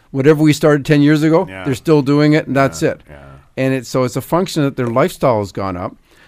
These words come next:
Speaker 1: So you look at cash flow, and there's ways to trim back expenses. You just have to be a little creative.
Speaker 2: Mm-hmm.
Speaker 1: And it's amazing what people give priorities to, 'cause, uh, cable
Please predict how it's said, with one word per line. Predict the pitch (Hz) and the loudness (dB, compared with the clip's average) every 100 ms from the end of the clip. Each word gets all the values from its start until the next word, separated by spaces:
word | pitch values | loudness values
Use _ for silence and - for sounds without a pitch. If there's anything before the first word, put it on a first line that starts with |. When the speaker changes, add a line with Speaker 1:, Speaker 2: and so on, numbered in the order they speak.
| _ | _
Speaker 1:
So | - 139 | -2 0
you | 139 | 0
look | 147 226 | 0 -2
at | 160 160 | -4 -8
cash | 156 180 214 - | -4 -2 -2 -8
flow, | 95 - _ _ _ _ _ 135 | -12 -14 _ _ _ _ _ -4
and | 135 | 0
there's | 139 123 | -2 -2
ways | 139 208 233 - | -2 0 -2 -8
to | 147 | -12
trim | - - 160 151 | -8 -2 0 2
back | 143 - | -2 -2
expenses. | 135 - 175 208 - - _ _ - | -12 -10 -8 -8 -14 -18 _ _ -16
You | 160 | -10
just | 285 294 | -6 -2
have | 190 156 | -2 -2
to | |
be | 123 | -4
a | 120 | -2
little | 120 165 160 | 0 0 0
creative. | - 107 92 90 | -6 -8 -8 -12
Speaker 2:
Mm-hmm. | 95 101 98 120 151 - | -16 -18 -16 -16 -14 -6
Speaker 1:
And | 139 | -2
it's | 143 143 | -2 -2
amazing | 139 143 185 233 208 180 | 0 2 0 -2 -2 0
what | 165 139 - _ _ _ _ _ _ - | 0 -2 -8 _ _ _ _ _ _ -6
people | 170 170 170 | -6 -4 -4
give | 143 151 | -2 -2
priorities | - 139 135 135 113 | -2 0 0 0 -4
to, | - 95 | -8 -10
'cause, | - 110 104 - _ _ - | -8 -8 -8 -16 _ _ -10
uh, | 113 | -10
cable | - 175 160 110 | -4 -2 0 -2